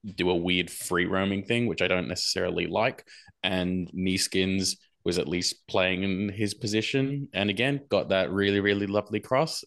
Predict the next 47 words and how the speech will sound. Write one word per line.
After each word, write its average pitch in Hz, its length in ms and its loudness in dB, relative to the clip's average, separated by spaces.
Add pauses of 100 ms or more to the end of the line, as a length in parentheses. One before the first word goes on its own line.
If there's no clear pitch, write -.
And 98 520 0 (840)
he 120 100 4
was 113 120 6
a 110 80 8
really, 110 520 8
really 101 440 2
positive 98 500 0
injection 98 560 0
when 113 100 2
he 113 60 0
came 123 320 0
on. 151 340 0 (160)
And 104 500 2 (760)
obviously, 95 1080 4
he's 92 380 -4
what, 87 220 0
like, 90 260 0
our 92 360 2 (800)
third, 101 440 6
I 98 140 -2
guess 92 360 -2
he's 90 400 -10
our 87 140 -4
second 90 400 -6
choice - 320 -6
now. 98 400 -2
But 98 340 4
I 135 160 0
feel 226 260 0
like 208 220 2
his 139 300 -2
performance 139 500 -4
was 113 80 -6
probably 120 380 2
enough 113 260 -2
to - 100 -4
maybe 117 260 0
get 120 140 0
him 123 120 -2
a - 20 -6
start 127 340 -2
next - 240 -10
week, 139 240 -4
depending 123 340 -8
on 123 100 -6
who's 127 200 -6
fit. 143 260 0